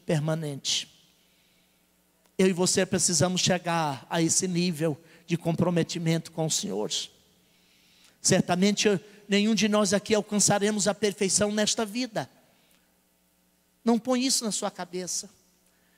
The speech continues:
Tem muita gente que às vezes perdeu a força para lutar, para viver, para vencer na fé, porque imaginou que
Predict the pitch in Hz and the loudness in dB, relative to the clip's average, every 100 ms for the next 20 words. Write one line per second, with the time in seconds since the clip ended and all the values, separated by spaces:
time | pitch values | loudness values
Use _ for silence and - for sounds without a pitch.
0 | _ - 185 220 247 220 220 226 220 190 | _ -2 0 2 2 0 2 0 0 -4
1 | - 214 196 175 208 - 190 208 208 185 | -2 2 2 2 0 0 0 2 0 0
2 | 214 208 208 196 214 214 196 220 220 214 | -2 0 0 0 0 0 0 0 2 2
3 | 202 202 - - - - 214 185 208 196 | 0 -2 -8 -20 -20 0 2 2 2 2
4 | 208 208 - 208 190 202 - 233 233 220 | 2 -2 -4 -2 2 2 4 2 2 -2
5 | - 202 156 - - - - 185 - 196 | 0 0 0 -6 -18 -6 -2 0 2 0
6 | 190 170 185 180 190 - - 170 | 0 0 0 2 2 0 -4 -6